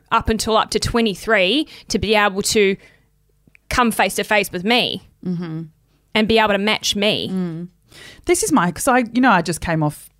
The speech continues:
Speaker 2: Captain America, who was a lot younger.
Speaker 1: Yes, bless him.
Speaker 2: Bless him. Oh, shout out if you're
Speaker 1: Shout out.
Speaker 2: listening.
Speaker 1: He's a
Speaker 2: Ho-,
Speaker 1: sweet,
Speaker 2: ho-,
Speaker 1: we
Speaker 2: hope your brother's well.
Speaker 1: we
Speaker 2: Shout
Speaker 1: s-
Speaker 2: out.
Speaker 1: <laughs>
Speaker 2: Um, but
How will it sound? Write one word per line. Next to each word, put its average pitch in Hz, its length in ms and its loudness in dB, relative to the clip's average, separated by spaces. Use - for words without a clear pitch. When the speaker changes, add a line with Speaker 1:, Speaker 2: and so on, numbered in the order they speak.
Speaker 2:
Captain 160 320 -6
America, 147 360 -4
who 147 160 -8
was 139 160 -8
a 147 60 -8
lot 151 540 -6
younger. 151 500 -2
Speaker 1:
Yes, 233 220 2
bless 262 300 0
him. 175 200 -6
Speaker 2:
Bless 277 220 2
him. 156 140 -6
Oh, 226 120 6
shout 233 380 2
out 180 140 2
if - 100 -2
you're 392 80 4
Speaker 1:
Shout 302 100 2
out. 170 220 0
Speaker 2:
listening. 156 120 -8
Speaker 1:
He's 277 160 2
a 254 40 4
Speaker 2:
Ho-, 320 260 4
Speaker 1:
sweet, 254 160 -2
Speaker 2:
ho-, 262 80 2
Speaker 1:
we 277 260 2
Speaker 2:
hope 254 140 0
your 214 100 -2
brother's 170 300 0
well. 160 260 -6
Speaker 1:
we 277 100 4
Speaker 2:
Shout 185 120 4
Speaker 1:
s- 262 420 0
Speaker 2:
out. 508 200 6
Speaker 1:
<laughs> - 80 4
Speaker 2:
Um, - 80 -8
but - 320 4